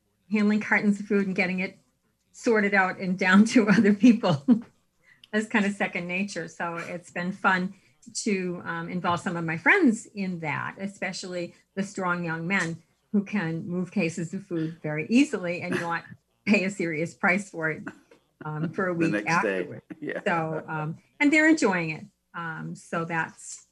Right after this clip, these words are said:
Speaker 1: that's the fun thing. Um, and it was actually a Y friend who was associated with your board who said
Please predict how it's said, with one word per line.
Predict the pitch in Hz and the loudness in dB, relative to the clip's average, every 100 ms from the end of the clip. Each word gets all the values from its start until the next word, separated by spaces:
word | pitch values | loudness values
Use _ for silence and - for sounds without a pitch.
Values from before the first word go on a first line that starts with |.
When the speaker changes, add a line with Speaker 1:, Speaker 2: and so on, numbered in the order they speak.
| - | -6
Speaker 1:
that's | 175 - - | -6 -6 -14
the | 170 | -10
fun | 165 151 160 | -6 -6 -8
thing. | - - - _ _ _ _ _ 160 | -12 -14 -16 _ _ _ _ _ -20
Um, | 165 165 - _ - | -16 -16 -16 _ 0
and | |
it | 220 | 2
was | 220 | 4
actually | 220 214 208 | 2 2 -4
a | 180 | -4
Y | 190 214 254 | 0 4 4
friend | 285 - 160 165 175 - _ _ _ _ _ _ _ - | 2 -4 -4 -4 -8 -10 _ _ _ _ _ _ _ 0
who | 208 | 2
was | 202 | 2
associated | 202 208 185 - 196 180 170 | 0 -2 -2 -2 -2 0 -2
with | 180 170 | -6 -4
your | 175 | -4
board | 165 160 147 135 151 _ _ _ _ _ _ _ _ _ 190 | -4 -4 -4 -6 -10 _ _ _ _ _ _ _ _ _ -2
who | 226 | 0
said | 233 208 190 | 0 -2 -2